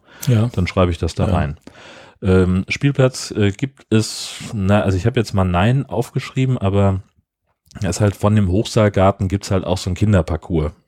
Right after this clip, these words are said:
Speaker 2: wo man vielleicht ab vier, fünf Jahren
Speaker 1: Mhm.
Speaker 2: die Kinder schon mal
Speaker 1: Das
Speaker 2: drauf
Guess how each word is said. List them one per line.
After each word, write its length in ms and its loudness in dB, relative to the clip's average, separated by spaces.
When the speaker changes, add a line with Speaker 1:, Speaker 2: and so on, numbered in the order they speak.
Speaker 2:
wo 140 -4
man 480 0
vielleicht 460 -2
ab 260 -4
vier, 420 0
fünf 380 -6
Jahren 280 4
Speaker 1:
Mhm. 100 -2
Speaker 2:
die 60 -8
Kinder 340 0
schon 180 -8
mal 80 0
Speaker 1:
Das 100 -2
Speaker 2:
drauf 100 4